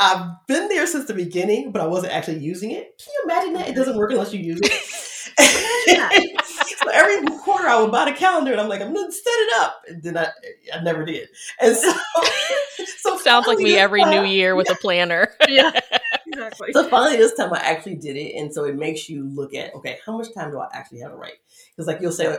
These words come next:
Speaker 1: "I have ninety days to write this." But in reality, when you take out, you know, "I don't wanna work on holidays, and this is my birthday, and I got this, and then I
Speaker 2: Mm-hmm.
Speaker 1: have this other obligation," then you might find that ninety days is really forty-five days. And for
Speaker 3: Wow.
Speaker 1: me, that was, like, mind-blowing, like, "Whoa." <laughs>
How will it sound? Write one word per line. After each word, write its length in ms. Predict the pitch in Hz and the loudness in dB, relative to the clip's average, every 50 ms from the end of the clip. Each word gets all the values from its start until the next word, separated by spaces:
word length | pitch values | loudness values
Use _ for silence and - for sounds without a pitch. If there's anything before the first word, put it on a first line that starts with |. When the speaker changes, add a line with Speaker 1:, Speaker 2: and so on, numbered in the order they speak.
| - - - | -8 -8 -6
Speaker 1:
"I 100 | - 180 190 | -4 -2 0
have 160 | 202 202 175 | 0 0 0
ninety 260 | 175 175 180 175 160 | 0 0 0 -2 0
days 260 | 165 165 160 156 156 | 0 0 0 -2 -4
to 80 | - 143 | -6 -6
write 280 | 143 131 131 127 - | -4 -4 -4 -6 -8
this." 280 | - - - - - - | -12 -14 -14 -14 -14 -16
But 220 | 156 151 160 156 - | -8 -4 -4 -2 -2
in 180 | 160 170 156 | -2 -4 -4
reality, 560 | 147 151 147 143 139 139 160 180 190 190 190 175 | -4 -4 -4 -2 -2 0 -2 -2 -4 -6 -6 -4
when 160 | 160 147 147 | -4 -4 -4
you 60 | 147 | -6
take 220 | - 143 131 - | -8 -10 -10 -6
out, 300 | 147 143 143 151 156 - _ _ _ _ _ _ | -4 -4 -4 -4 -6 -10 _ _ _ _ _ _
you 80 | 185 170 | -4 -2
know, 60 | 156 | 0
"I 60 | 143 | 0
don't 100 | 151 165 | 2 0
wanna 140 | 202 208 202 | 0 2 2
work 160 | 220 226 220 | 2 2 2
on 100 | 262 254 | 2 -2
holidays, 680 | 247 285 320 302 233 180 175 160 143 123 131 143 135 135 | -2 0 -2 -2 -2 -2 0 0 0 0 -2 -4 -6 -8
and 160 | 131 143 156 | -8 -6 -6
this 120 | 190 196 | -8 -8
is 80 | 214 202 | -8 -4
my 180 | 220 202 202 | -4 -2 -2
birthday, 540 | 214 254 262 233 - - 151 135 131 127 127 | -2 -2 -4 -4 -6 -6 -6 -6 -4 -4 -6
and 120 | 131 135 135 | -6 -6 -8
I 100 | 156 151 | -8 -8
got 240 | 170 165 165 - - | -8 -8 -10 -6 -4
this, 300 | 240 226 208 185 - - | -2 -2 -2 -2 -6 -8
and 120 | 135 135 139 | -8 -8 -8
then 80 | 147 | -8
I 40 | 151 | -6
Speaker 2:
Mm-hmm. 80 | 147 156 | -6 -8
Speaker 1:
have 120 | 160 160 | -8 -8
this 100 | 165 180 | -8 -6
other 200 | 214 208 202 - | -6 -6 -4 -4
obligation," 560 | 139 170 - 147 139 131 139 131 - 135 131 - - - - _ | -6 -6 -6 -6 -8 -8 -8 -10 -12 -16 -18 -20 -20 -20 -16 _
then 120 | - 160 160 | -6 -4 -2
you 80 | 156 | 0
might 240 | 160 165 175 170 175 | 0 0 0 0 -2
find 140 | 180 156 147 | -2 -2 -2
that 100 | 131 135 | -2 -2
ninety 300 | 139 139 143 139 135 135 | -2 -2 -4 -4 -4 -6
days 100 | 135 127 | -8 -8
is 120 | 123 123 131 | -10 -12 -14
really 120 | 131 127 - | -16 -16 -16
forty-five 480 | - 131 123 113 - 151 147 - - | -16 -16 -16 -12 -10 -10 -8 -8 -10
days. 300 | - 95 - - - - _ _ _ _ _ _ _ _ _ _ _ _ - | -14 -18 -20 -20 -20 -20 _ _ _ _ _ _ _ _ _ _ _ _ -6
And 140 | 165 156 151 | -4 -4 -4
for 200 | 180 180 160 - | -4 -2 -2 -2
Speaker 3:
Wow. 60 | 165 | -2
Speaker 1:
me, 200 | 185 220 220 170 | -2 -2 -2 0
that 200 | 156 185 208 208 | 0 0 0 -2
was, 120 | 190 185 190 | -2 -4 -4
like, 200 | 185 175 - - _ _ 156 143 - _ _ 175 175 | -4 -6 -6 -10 _ _ -20 -20 -20 _ _ -16 -10
mind-blowing, 680 | 147 160 190 233 240 214 - - 156 127 101 - - | -4 0 2 2 2 2 2 -2 -4 -4 -6 -6 -8
like, 140 | 117 127 - 151 175 - | -8 -10 -10 -10 -6 0
"Whoa." 420 | - - 571 415 - - - - - | 2 4 4 4 2 2 -2 0 2
<laughs> 40 | 339 | 2